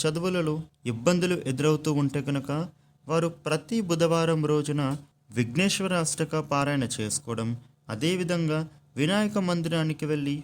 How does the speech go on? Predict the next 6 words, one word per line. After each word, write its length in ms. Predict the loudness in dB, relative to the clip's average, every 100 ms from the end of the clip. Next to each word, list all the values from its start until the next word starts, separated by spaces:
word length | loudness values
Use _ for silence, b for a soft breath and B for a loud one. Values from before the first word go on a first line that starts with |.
| -6
వినాయకుడిని 720 | -4 0 -2 -2 -2 0 0 -2 -12 _ -6 -2
దర్శించుకోవడం, 760 | 0 0 -2 -2 -2 0 0 -2 -4 -4
విఘ్నేశ్వరుడికి 800 | 0 2 2 0 -4 -4 -4 -4 -6 _ _ -4
ఇరవై 220 | 0 0 0
ఒక్క 160 | -2 -6 -2
ప్రదక్షిణలు 540 | -2 -2 -2 -2